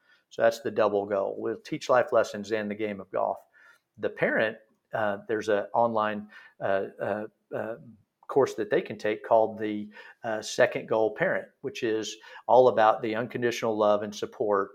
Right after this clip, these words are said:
And, and they're taught in that, in that, um, in that course to be the co-coach with the coach, you know, uh, mirror and, and echo what the coach is saying and doing,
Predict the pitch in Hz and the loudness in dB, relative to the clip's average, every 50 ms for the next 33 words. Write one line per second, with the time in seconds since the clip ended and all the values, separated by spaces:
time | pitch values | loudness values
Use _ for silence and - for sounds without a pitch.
0 | - 139 120 113 110 107 104 104 104 104 - - - - - _ - 113 107 107 | -12 -10 -8 -4 -4 -4 -4 -4 -6 -10 -14 -18 -20 -20 -16 _ -10 -8 -4 -4
1 | 107 104 104 - - 220 180 131 120 110 110 113 110 113 110 - _ - 117 104 | -4 -4 -4 -4 -2 0 0 0 0 -2 -2 -4 -4 -4 -6 -10 _ -14 -12 -10
2 | 104 104 104 101 104 - _ _ _ _ - 131 107 104 104 107 - 110 - _ | -6 -4 -4 -6 -6 -8 _ _ _ _ -12 -10 -8 -8 -8 -10 -14 -18 -20 _
3 | _ - 127 117 113 110 - - - 123 113 107 104 - - - - 117 107 107 | _ -14 -8 -6 -6 -6 -6 -6 -4 -2 -2 -2 -2 -4 -6 -4 -4 -2 -2 -4
4 | 104 - - - - - - _ - 131 143 143 143 - - 143 131 - - 135 | -6 -10 -14 -20 -20 -20 -16 _ -4 -2 0 0 2 4 4 4 4 4 4 4
5 | 131 - - - 208 202 - 165 - - 110 101 104 127 135 - - - - _ | 4 2 2 0 0 0 0 -2 -2 0 2 2 2 0 -4 -8 -12 -12 -14 _
6 | _ _ - 143 110 104 110 120 123 - _ - 131 117 110 107 110 120 127 127 | _ _ -14 -12 -8 -8 -8 -8 -10 -14 _ -6 -6 -4 -4 -2 2 4 6 6
7 | 127 127 123 113 107 110 113 - 143 113 107 104 104 107 - - 131 - - 131 | 6 6 4 2 -2 -6 -8 -8 -8 -6 -6 -6 -6 -6 -2 -2 -2 0 2 2
8 | 120 117 117 117 - - 127 - - 123 117 - - 117 - - - 101 95 95 | 2 2 2 0 -2 -2 -4 -2 0 0 0 0 -4 -10 -8 -6 -4 -4 -4 -4
9 | 113 123 117 107 101 104 101 101 104 120 | -6 -8 -8 -6 -4 -4 -4 -4 -6 -8